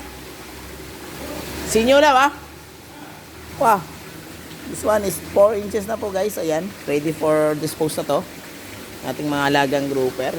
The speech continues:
Ayan. So, sa kabila. Tingnan natin. Rarating lang natin, guys, no? Rarating na natin dito sa ating, ano, area. So, this one is three centimeter, three inches,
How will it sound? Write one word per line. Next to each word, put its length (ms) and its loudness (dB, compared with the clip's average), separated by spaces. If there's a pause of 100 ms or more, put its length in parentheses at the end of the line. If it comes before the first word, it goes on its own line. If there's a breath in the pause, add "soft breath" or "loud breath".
(120)
Ayan. 160 -2 (1400)
So, 80 2 (560)
sa 160 -8
kabila. 320 -2 (320)
Tingnan 240 0
natin. 320 2 (1400)
Rarating 400 2
lang 240 2
natin, 160 0
guys, 240 2
no? 160 0
Rarating 480 0
na 80 0
natin 240 0
dito 160 -2
sa 240 -2
ating, 240 -2
ano, 160 0 (240)
area. 320 2 (800)
So, 560 2
this 240 -2
one 320 2
is 880 0 (1120)
three 160 6
centimeter, 800 0 (1400)
three 160 4
inches, 640 0